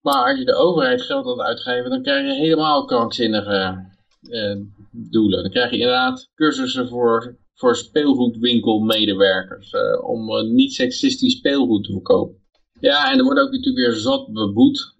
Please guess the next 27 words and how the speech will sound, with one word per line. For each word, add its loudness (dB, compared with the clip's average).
Er 0
wordt 2
nou 0
weer, 4
er 6
zouden 0
weer -2
vijfhonderd -4
miljoen 0
worden 2
binnengeharkt 0
van 0
A 2
B -4
N -2
amro, 0
omdat -2
ze -2
weer 2
niet 0
goed -2
hun, 0
eh, 0
rekeninghouders 0
zouden 0
hebben 0
gecontroleerd. -2